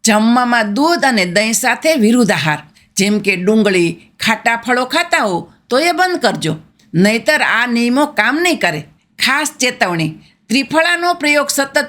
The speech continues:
ત્રણ મહિનાથી વધારે ન કરવો. ત્રણ મહિના લ્યો, પછી પંદર થી વીસ દિવસનો બ્રેક લ્યો અને પછી ફરી શરૂ કરો. શરીરને આદત ન પડવી જોઈએ. ભાગ નંબર છ, ડૉક્ટર પાસે ક્યારે જવું?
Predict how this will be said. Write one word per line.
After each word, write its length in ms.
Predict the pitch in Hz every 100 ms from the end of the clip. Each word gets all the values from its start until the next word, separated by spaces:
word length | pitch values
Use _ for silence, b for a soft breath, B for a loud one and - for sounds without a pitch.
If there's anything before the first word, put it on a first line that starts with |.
| -
ત્રણ 300 | 247 277 294
મહિનાથી 440 | 285 285 294 294
વધારે 420 | 208 190 262 277 311
ન 100 | 311
કરવો. 320 | - 170 156 151 - _ _
ત્રણ 320 | 233 262 320 311
મહિના 300 | 285 277 233
લ્યો, 280 | 208 185 - - _ _
પછી 240 | 214 214 240
પંદર 400 | - 226 240 254
થી 220 | - 208
વીસ 300 | 214 330 302
દિવસનો 460 | 208 190 208 233 285
બ્રેક 280 | 285 370 302
લ્યો 240 | 262 226 - _ _ -
અને 260 | 254 339 381
પછી 320 | 311 302 277
ફરી 320 | - 214 226
શરૂ 300 | 233 370 359
કરો. 240 | 302 262 226 - b b
શરીરને 520 | - 220 233 277 302
આદત 460 | 277 185 220 233 320
ન 60 | 302 339
પડવી 280 | 294 233 208
જોઈએ. 320 | 170 170 151 139 b b _
ભાગ 260 | 170 240 285
નંબર 400 | 302 311 302 285
છ, 120 | - 196 156 b b -
ડૉક્ટર 500 | 190 240 269 - 349
પાસે 300 | 339 339 370
ક્યારે 320 | 339 311 196
જવું? 260 | 160 156